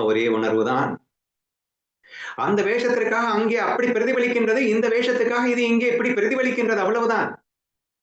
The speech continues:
மனதால் பிரிக்கப்பட்டது போல் தோன்றுகிறது, உண்மையில் மனம் வெறும் ஜடம்தான். அடிப்படை உணர்வு அங்கே இல்லாமல் இருக்கும் போது அங்கே கௌரியும் இல்லை, நானும் இல்லை. அப்போ உண்மையான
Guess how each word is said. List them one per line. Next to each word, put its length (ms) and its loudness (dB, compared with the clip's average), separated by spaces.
மனதால் 540 -2
பிரிக்கப்பட்டது 680 0
போல் 420 4
தோன்றுகிறது, 720 2
உண்மையில் 560 0
மனம் 300 -2
வெறும் 300 0
ஜடம்தான். 640 -2
அடிப்படை 480 0
உணர்வு 320 2
அங்கே 280 2
இல்லாமல் 480 0
இருக்கும் 400 0
போது 260 2
அங்கே 280 0
கௌரியும் 460 0
இல்லை, 320 0
நானும் 340 0
இல்லை. 240 -2
அப்போ 220 -2
உண்மையான 520 2